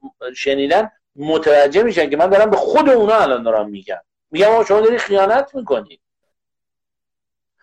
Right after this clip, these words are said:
این کاری که شما دارید می‌کنید خیانته، فکر نکنید دارید خدمت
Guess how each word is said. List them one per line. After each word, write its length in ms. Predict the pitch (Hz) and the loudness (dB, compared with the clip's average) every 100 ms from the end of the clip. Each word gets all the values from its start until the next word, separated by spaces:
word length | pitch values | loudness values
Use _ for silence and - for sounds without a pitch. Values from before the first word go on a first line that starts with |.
| _ _ | _ _
این 260 | 254 277 - | 0 0 -2
کاری 440 | - 220 285 277 | 0 2 2 2
که 120 | 226 | -2
شما 240 | 196 185 180 | 0 0 2
دارید 260 | 175 170 | 0 -2
می‌کنید 360 | 170 165 190 196 | -4 -2 -2 -4
خیانته، 520 | 165 156 151 151 123 | -4 -2 0 -2 -2
فکر 180 | 156 156 | -6 -4
نکنید 440 | 185 214 320 320 277 | -2 -2 -2 -2 0
دارید 220 | 214 185 | 0 0
خدمت 440 | 139 127 117 104 | -2 -2 -2 -4